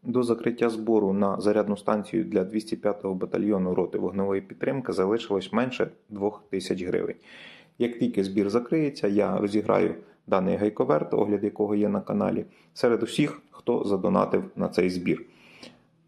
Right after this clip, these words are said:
Один шанс виграти — це двадцять гривень. Двісті гривень,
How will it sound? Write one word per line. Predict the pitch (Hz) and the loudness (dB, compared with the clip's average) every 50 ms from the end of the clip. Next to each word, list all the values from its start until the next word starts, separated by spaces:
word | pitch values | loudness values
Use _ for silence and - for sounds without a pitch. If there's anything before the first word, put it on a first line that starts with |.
| _ _ _ _ | _ _ _ _
Один | - 117 113 127 123 120 - | -2 0 2 4 4 2 2
шанс | - - 110 98 95 92 - - - _ _ _ _ - - | 2 2 2 2 2 -2 -6 -10 -14 _ _ _ _ -12 -4
виграти — | 131 123 143 143 139 127 - - 127 - - | -2 0 2 2 2 0 2 2 0 0 2
це | - 113 113 110 | 2 4 4 4
двадцять | 104 101 107 104 104 - 101 95 | 4 4 2 4 4 2 0 2
гривень. | 92 95 95 92 90 90 - - - - _ _ _ _ _ _ _ _ _ _ - | 2 2 2 2 0 -2 -6 -10 -16 -20 _ _ _ _ _ _ _ _ _ _ -8
Двісті | 110 110 131 131 - - 123 | -4 -4 -4 -2 0 0 2
гривень, | 120 117 113 110 107 104 104 | 4 4 4 4 4 2 0